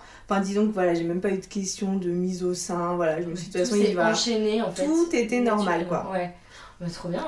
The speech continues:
Speaker 2: Bah,
Speaker 1: Trop
Speaker 2: au, au
Speaker 1: bien.
Speaker 2: postpartum, un peu de rêve au début, quoi.
Speaker 1: Bah ouais, franchement, les premiers jours, voilà, après, je suis ren-, bah, après, t'as, t'as le truc d'hormones, machin,
Speaker 2: Oui,
Speaker 1: mais
Speaker 2: oui.
Speaker 1: bon, ça va, quoi.
Speaker 2: En dehors de ça, c'est ça, le, un petit baby
Speaker 1: Non,
Speaker 2: blues,
Speaker 1: c'est
Speaker 2: tout
Speaker 1: ça.
Speaker 2: ça, à part ça, euh,
Speaker 1: Ouais,
Speaker 2: tout
Speaker 1: non, non,
Speaker 2: roulait, quoi.
Speaker 1: vraiment, c'était cool.
Speaker 2: Ok,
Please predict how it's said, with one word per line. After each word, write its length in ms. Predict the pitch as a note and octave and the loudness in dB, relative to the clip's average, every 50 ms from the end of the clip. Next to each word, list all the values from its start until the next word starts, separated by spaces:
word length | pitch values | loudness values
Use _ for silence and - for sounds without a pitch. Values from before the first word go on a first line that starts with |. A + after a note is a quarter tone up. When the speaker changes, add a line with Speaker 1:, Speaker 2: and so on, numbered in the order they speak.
| B3+ | -2
Speaker 2:
Bah, 60 | A3+ | -2
Speaker 1:
Trop 140 | - - - A3 C4 | 0 2 2 4 4
Speaker 2:
au, 60 | C#4 | 4
au 60 | B3 B3 | 4 4
Speaker 1:
bien. 100 | B3+ A#3 | 6 4
Speaker 2:
postpartum, 400 | A3 - A3+ G#3+ - A#3 A3 G#3 | 4 6 4 4 2 2 2 2
un 100 | F#3+ F#3+ | 0 0
peu 100 | F#3 F3+ | 0 -2
de 80 | F3+ F3+ | -2 -2
rêve 160 | F#3 - F#4 C#4 | 0 0 0 0
au 60 | A3 | 0
début, 240 | G#3 - F#3 F3 F3+ | -2 -2 -2 -6 -6
quoi. 160 | - - F#3 | -2 0 2
Speaker 1:
Bah 220 | G#3+ A3+ A3+ A#3 B3+ | 4 6 6 6 8
ouais, 140 | D#4 F4 F4+ | 8 6 6
franchement, 380 | - - C4 B3+ B3+ D4+ E4+ F4 | 4 2 0 -2 0 0 0 0
les 100 | C#4+ A#3 | 0 0
premiers 420 | G#3+ - - A#3 A3+ A3 A3 A3 A3+ | -2 -2 -2 -2 0 0 0 -2 -2
jours, 120 | B3 C4 | -2 0
voilà, 220 | B3+ A3+ A#3 A#3+ A3+ | 2 4 4 4 4
après, 220 | G3 - - A#3 | 2 2 0 0
je 40 | A3 | 0
suis 100 | - - | -2 -4
ren-, 160 | F#3+ F#3 F3+ F3 | -4 -4 -4 -2
bah, 120 | F#3+ F#3+ | 0 2
après, 280 | F3+ F#3+ F3+ - - A3+ | 2 2 0 0 0 0
t'as, 160 | A3 F3+ E3+ F3 F3 F3 F3 | 2 2 2 2 0 0 -2
t'as 140 | F#3 F3 E3+ | -2 0 0
le 380 | F3 F3+ F3+ F3 F3+ F3+ F3 | 2 2 2 2 2 0 0
truc 200 | F3 - G#3 G3 F3+ | -2 -4 -6 -4 -2
d'hormones, 580 | F#3 F#3 F#3 F#3+ G3 G3+ G3+ G#3 G#3+ G#3+ G#3+ | -2 -2 0 0 2 4 4 4 4 4 4
machin, 380 | G#3 F3+ F3+ G3 - B3 B3+ C4+ | 2 2 2 0 2 4 4 4
Speaker 2:
Oui, 40 | C4+ | 6
Speaker 1:
mais 60 | B3 A#3 G#3+ A#3 | 6 4 4 4
Speaker 2:
oui. 60 | B3+ | 4
Speaker 1:
bon, 60 | C4 | 2
ça 180 | - - C#4+ C#4 | 2 0 0 0
va, 120 | C4+ D4 D4 | 0 0 0
quoi. 100 | C#4+ A3+ | 2 4
Speaker 2:
En 80 | A#3 A#3+ | 4 6
dehors 280 | A#3+ C4 B3+ C4 B3+ | 6 6 6 6 6
de 60 | A#3+ A#3 | 4 2
ça, 280 | - - A#3+ A#3+ B3 A#3 | 2 4 6 6 6 4
c'est 80 | A3+ G#3 | 2 0
ça, 180 | G#3 A3 G3 | 0 0 0
le, 120 | F#3+ F#3 F#3+ | 2 4 2
un 80 | F#3 F3+ | 2 2
petit 220 | F3+ - - G#3 | 0 -4 -8 -8
baby 220 | G3+ F#3 F3 F3 F3+ | -8 -8 -8 -6 -2
Speaker 1:
Non, 140 | G#3+ G#3+ G#3+ | 0 2 2
Speaker 2:
blues, 100 | G#3 G3+ | 2 2
Speaker 1:
c'est 120 | - G#3 | 0 -2
Speaker 2:
tout 40 | F#3 | -2
Speaker 1:
ça. 80 | - - | 0 2
Speaker 2:
ça, 140 | A3 A3 A3+ | 2 4 4
à 80 | G3 | 2
part 200 | G3 G3 F#3 F3+ | 2 0 -2 -4
ça, 280 | - - A3 A#3+ B3 A#3 F#3+ | -4 0 2 4 4 4 4
euh, 100 | F3+ F3 | 2 2
Speaker 1:
Ouais, 320 | - D#4+ G#4 G#4+ D4 - - | 2 4 4 4 2 2 2
Speaker 2:
tout 60 | G#3+ | 0
Speaker 1:
non, 100 | B3 D4+ | 0 0
non, 100 | F4+ F4+ | 2 2
Speaker 2:
roulait, 120 | - A#3 G#3+ | 2 2 2
quoi. 80 | G#3+ A3 | 4 2
Speaker 1:
vraiment, 200 | A3+ C4 C4+ C#4 | 2 2 0 -2
c'était 220 | C4+ - - G#3+ G#3 | -4 -6 -8 -10 -10
cool. 160 | - - - - - - _ - | -10 -10 -14 -14 -16 -16 _ -6
Speaker 2:
Ok, 160 | G#3+ G#3+ | -6 -2